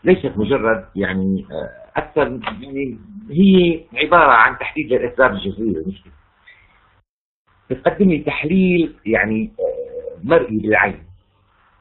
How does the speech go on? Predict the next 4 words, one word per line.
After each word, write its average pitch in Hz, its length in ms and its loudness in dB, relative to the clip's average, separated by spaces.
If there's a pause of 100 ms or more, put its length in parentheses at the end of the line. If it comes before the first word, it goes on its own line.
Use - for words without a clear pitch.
(880)
بصري 95 380 -2 (340)
للأعراض 113 1040 2
وأسباب 101 400 -2
المشكلة. 78 360 -16